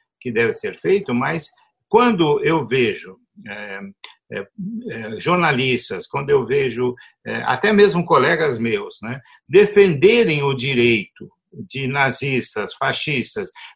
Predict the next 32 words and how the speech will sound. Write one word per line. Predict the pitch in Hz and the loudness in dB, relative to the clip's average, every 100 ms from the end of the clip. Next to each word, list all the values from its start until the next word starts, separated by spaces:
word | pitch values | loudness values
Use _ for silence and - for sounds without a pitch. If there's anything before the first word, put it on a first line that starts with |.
| - | -6
pregarem | 156 151 120 120 107 101 104 | 2 2 4 2 2 0 -6
a | 117 120 | -2 0
morte | 113 127 113 - 87 | 2 2 0 -4 -10
alheia | 101 120 185 214 120 95 - | -2 4 6 6 4 -2 -4
e | 104 | -4
a | 104 | -2
morte | 107 104 - 104 | -2 -4 -6 -16
coletiva | - 113 104 - 170 170 107 | -8 -6 -6 -6 -4 0 -2
de | 95 | -4
quem, | - 123 113 113 - _ _ | -8 -6 -6 -8 -20 _ _
é, | 104 | -4
não | 117 135 | -2 -2
partilha | 120 98 - 165 180 117 | 0 -2 -2 -4 -2 -2
dos | 95 95 | -4 -10
seus, | - 113 104 - - - _ _ | -6 -4 -4 -6 -16 -20 _ _
é, | 95 95 95 | -12 -10 -10
do | 98 98 101 | -10 -10 -12
seu | - 123 | -6 -2
ideário, | 120 107 110 190 196 98 - - - | 0 0 2 2 2 -4 -10 -18 -10
né, | 135 156 - _ - | -10 -10 -16 _ -2
eu | 127 165 180 | 0 2 2
acho | 139 - 180 | 0 -2 -8
que | - 190 | -2 -2
esses | 190 - 160 | -2 -4 -2
meus | 143 139 | -2 -2
colegas, | - 120 120 165 170 | -2 -4 -4 -6 -6
é, | 190 185 180 | -4 -4 -4
não | 170 175 185 | -4 -2 -4
estudaram | 180 190 147 156 202 185 | -2 -2 0 -2 -2 -2
bem | 160 185 | -2 -2
a | 190 | -4
questão, | - 202 - 156 143 | -2 -2 -2 -6 -6